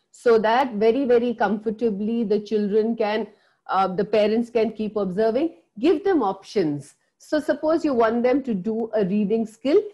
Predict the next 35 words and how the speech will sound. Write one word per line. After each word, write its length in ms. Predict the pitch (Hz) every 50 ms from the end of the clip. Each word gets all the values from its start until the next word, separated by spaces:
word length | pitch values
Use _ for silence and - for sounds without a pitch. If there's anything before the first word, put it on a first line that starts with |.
| _ _ _ -
give 220 | 302 381 349 302
them 240 | 403 403 415 349 269
five, 340 | - - 277 240 233 240 240
six 260 | - - 269 254 - 240
options 480 | 202 196 202 - - 226 220 233 226
for 100 | - 208
activities. 800 | 190 175 156 151 - - 175 156 156 147 - 160 151 147 139 143 _ _ _ _ _ _ _ -
You 160 | 226 262 294
don't 280 | 247 294 311 359 349 -
always 540 | - - 208 214 233 240 233 285 311 302 -
have 260 | - 254 240 247 - -
to 100 | 262 240
do 300 | 196 185 226 233 233 240
it 180 | 247 214 208 - _
straightforward, 880 | - - - - 226 214 220 214 214 - - 208 190 190 202 208 214 208
I 120 | - 185
mean, 200 | 190 202 202 208
like, 260 | 202 190 190 190 190 -
on 220 | - 190 190 202
a 120 | 196 196 185
live 320 | 180 175 175 185 190 202
session. 420 | - - 202 190 190 - 247 339 494 - - _ _ _ _ _ -
You 120 | 254 269
can 160 | - 359 262
just 220 | 240 359 359 - 233
record 580 | 214 226 220 220 240 240 233 247 262 247 - -
or 120 | - 208
you 140 | 220 233 233
can 220 | 233 277 254 240 214
list 300 | 226 233 233 - - 277
out 260 | 262 262 262 262 -
things 260 | 277 220 226 262 202
and 200 | 208 208 240 233
send 280 | - 202 180 180 180 180
it. 200 | 180 175 180